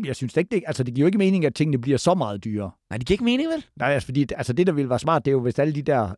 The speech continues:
Speaker 1: øh, afgifter, som ligesom er en procentvis sats, de så bliver skruet ned, ikke? Men det er jo sådan noget, der går satme langsomt, for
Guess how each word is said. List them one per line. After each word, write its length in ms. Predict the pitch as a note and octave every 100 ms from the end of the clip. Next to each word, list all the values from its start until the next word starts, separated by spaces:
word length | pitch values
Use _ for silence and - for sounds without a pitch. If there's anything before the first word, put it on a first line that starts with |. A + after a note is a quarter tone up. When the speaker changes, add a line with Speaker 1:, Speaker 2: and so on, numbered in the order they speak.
| -
Speaker 1:
øh, 300 | A2 G2+ G2+
afgifter, 460 | C#3+ D#3 C#3 - A#2
som 200 | A#2+ A#2
ligesom 240 | B2 A#2+
er 60 | A2+
en 100 | G#2+
procentvis 840 | - C3 E3+ G#3 - - C3 A#2+
sats, 380 | - B2 - - _
de 100 | C#3
så 140 | C3 C3+
bliver 180 | B2 A#2
skruet 260 | A#2 A2+
ned, 220 | C3 D#3+
ikke? 200 | B2 A2
Men 120 | A#2+ C3+
det 40 |
er 20 |
jo 100 | E3
sådan 120 | A2+ C#3
noget, 140 | C3+
der 60 | C3
går 200 | B2 A2+
satme 380 | - F#3+ C#3 B2+
langsomt, 400 | A2+ B2 A#2+
for 100 | A#2